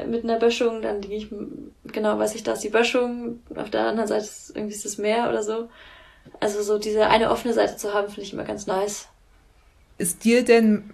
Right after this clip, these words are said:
Speaker 2: mal irgendwann was passiert beim draußen Schlafen? Also w-,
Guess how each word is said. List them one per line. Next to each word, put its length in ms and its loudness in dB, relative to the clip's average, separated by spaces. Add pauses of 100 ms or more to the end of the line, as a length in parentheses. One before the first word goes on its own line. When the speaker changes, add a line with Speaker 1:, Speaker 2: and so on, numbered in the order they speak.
(120)
Speaker 2:
mal 440 4
irgendwann 1160 2
was 240 2
passiert 600 0
beim 160 4
draußen 520 2
Schlafen? 760 0
Also 260 2
w-, 580 -6